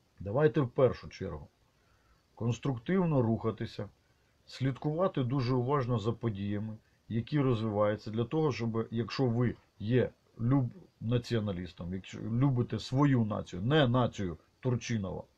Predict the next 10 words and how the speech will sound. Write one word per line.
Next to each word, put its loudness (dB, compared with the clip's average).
який, -2
е, -4
оберігає 4
Кончезаспа, 2
його 0
нація -4
і -6
тому -4
подібне, -6
олігарха, -4